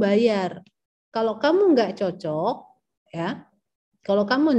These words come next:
nggak cocok, ya udah, kembalikan aja." Nah,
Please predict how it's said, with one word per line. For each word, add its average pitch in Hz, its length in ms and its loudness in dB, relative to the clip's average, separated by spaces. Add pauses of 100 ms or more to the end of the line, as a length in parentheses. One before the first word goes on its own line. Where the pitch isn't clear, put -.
(140)
nggak 180 240 -4
cocok, 240 560 -6 (400)
ya 165 320 0
udah, 247 640 2
kembalikan 196 480 -2
aja." 190 560 -4 (640)
Nah, 151 240 -12